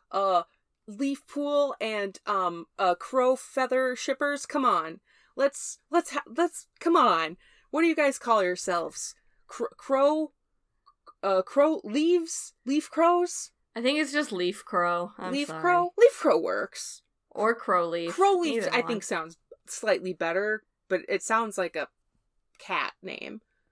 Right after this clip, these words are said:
Speaker 1: Or it sounds like a warrior name.
Speaker 2: Well, they all do.
Speaker 1: Oh, that's the point, isn't it?
Speaker 2: Nah, I guess, I guess that's how you combine your,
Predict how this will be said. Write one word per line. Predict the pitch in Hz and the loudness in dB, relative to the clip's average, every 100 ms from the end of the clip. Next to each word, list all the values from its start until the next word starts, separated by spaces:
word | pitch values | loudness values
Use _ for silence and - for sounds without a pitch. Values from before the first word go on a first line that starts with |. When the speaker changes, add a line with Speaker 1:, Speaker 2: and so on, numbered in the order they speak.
| _ _ _ | _ _ _
Speaker 1:
Or | |
it | 180 | -2
sounds | 214 185 | 0 0
like | 156 | -4
a | |
warrior | 156 156 85 92 | -4 -4 -6 -8
name. | - 214 | -10 -8
Speaker 2:
Well, | 214 | -6
they | 202 190 | -2 0
all | 170 165 | -2 -2
do. | 170 160 165 _ _ _ - | -8 -10 -12 _ _ _ -4
Speaker 1:
Oh, | 165 156 | -4 -4
that's | 160 - | -8 -12
the | - | -16
point, | - - - | -16 -16 -16
isn't | 58 57 | -18 -16
it? | - - _ _ _ _ _ _ _ _ _ _ _ _ _ _ _ _ | -18 -20 _ _ _ _ _ _ _ _ _ _ _ _ _ _ _ _
Speaker 2:
Nah, | 247 226 180 175 - | -10 -8 -8 -12 -16
I | - 185 | -14 -6
guess, | 185 185 - | -2 -2 0
I | 220 | 0
guess | 349 453 | 0 4
that's | 349 381 | 2 4
how | 349 285 247 | 4 4 2
you | 220 202 202 | -2 -10 -16
combine | - 214 175 175 170 | -10 -8 -4 -6 -6
your, | 151 | -12